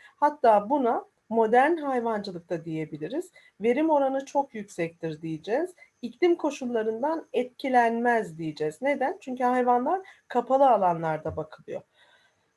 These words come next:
Ülkemizde tarımın ülke ekonomisindeki payı son yıllarda, e, giderek yükselmektedir. Az önce incelediğimiz grafikler ve tablolar bize diyordu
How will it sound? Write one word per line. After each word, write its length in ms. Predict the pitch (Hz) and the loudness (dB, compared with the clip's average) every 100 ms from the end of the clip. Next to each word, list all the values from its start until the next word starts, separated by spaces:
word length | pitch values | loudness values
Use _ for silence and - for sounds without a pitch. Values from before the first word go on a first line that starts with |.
| _ | _
Ülkemizde 560 | 247 254 311 320 349 453 | -6 -2 0 0 0 0
tarımın 480 | 381 311 247 175 262 _ _ _ _ _ _ _ _ | 2 0 0 -2 -8 _ _ _ _ _ _ _ _
ülke 300 | 214 214 320 | -10 -4 0
ekonomisindeki 720 | 339 339 320 285 277 247 240 - | 0 2 0 0 -4 -6 -6 -10
payı 420 | - 170 147 - _ | -2 -2 -2 -6 _
son 280 | - - 320 | -8 0 4
yıllarda, 840 | 359 302 214 180 156 151 220 285 294 - - | 4 2 -2 -6 -10 0 4 4 2 -14 -4
e, 340 | 185 185 185 | 0 0 0
giderek 520 | 185 262 349 294 277 | 0 0 2 2 0
yükselmektedir. 1000 | 254 247 - 208 185 175 165 - - - - | -4 -8 -2 -2 -2 -6 -8 -12 -12 -12 2
Az 180 | 277 320 | 2 4
önce 460 | 392 302 196 - - | 0 0 -2 -4 -4
incelediğimiz 840 | 247 240 269 285 285 285 277 294 | -4 -2 0 -2 -2 -4 -4 -8
grafikler 640 | - 226 226 247 - 320 330 | 2 2 2 -6 -4 -2 0
ve 100 | 277 | -2
tablolar 640 | - 196 170 156 156 156 | 0 -2 -2 -2 -2 -4
bize 280 | 196 214 208 | -8 -8 -4
diyordu 260 | 208 226 | -2 -2